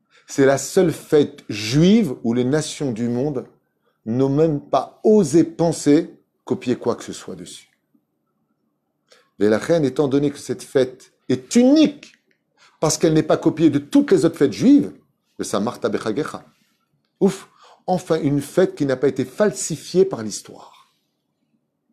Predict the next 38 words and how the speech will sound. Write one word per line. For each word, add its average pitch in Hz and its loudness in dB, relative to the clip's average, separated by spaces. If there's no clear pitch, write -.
Mais 101 -4
la 107 -4
reine 160 -6
à 131 -4
Adam, 147 -2
c'est 151 -6
sa 170 -8
mère, 185 -8
Besukot. 131 -10
Cette 151 -4
fête 190 2
est - 0
différente 220 2
de 202 4
les 135 0
autres 127 -4
fêtes, 110 -4
parce 120 -8
que 147 -4
toutes 170 -8
les 147 -2
autres 143 -6
fêtes 156 -4
ont 127 -4
été 120 -6
falsifiées 147 -6
et - -8
copiées. - -10
Mais 107 -2
la 107 0
fête 151 -4
de 123 -6
Sukkot 139 -6
n'a 120 -4
jamais 143 -4
pu 123 -10
être 127 -10
falsifiée. 110 -14